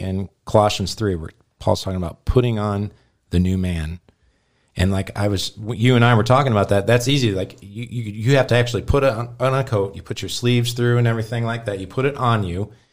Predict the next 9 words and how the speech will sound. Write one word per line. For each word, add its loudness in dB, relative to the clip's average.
But 8
it's 4
really 6
easy 2
to 4
slip 0
out 0
of -8
that. -14